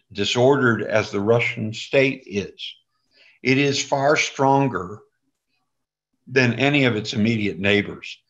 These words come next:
although it is not nearly as strong as the larger groupings of countries around it, including nato, China, and now Turkey and Iran.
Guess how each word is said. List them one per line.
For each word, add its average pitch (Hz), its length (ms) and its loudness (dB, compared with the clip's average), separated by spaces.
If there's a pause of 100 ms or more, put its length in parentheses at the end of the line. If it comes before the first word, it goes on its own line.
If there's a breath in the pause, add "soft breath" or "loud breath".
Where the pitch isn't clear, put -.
(200)
although 117 380 4
it 113 100 0
is 107 200 -4
not 104 220 -4
nearly 127 460 2
as 101 100 -2
strong 85 480 -6 (1000)
as 107 180 -6
the 113 100 -2
larger 110 560 2 (420 loud breath)
groupings 123 420 0
of 107 160 -2
countries 104 640 -4 (200 soft breath)
around 117 440 2
it, 92 160 -8 (680)
including 117 640 0 (100)
nato, 104 600 0 (160)
China, 110 640 -2 (760)
and 107 220 0
now 117 380 0
Turkey 113 500 -2
and 101 160 -6
Iran. 92 400 -4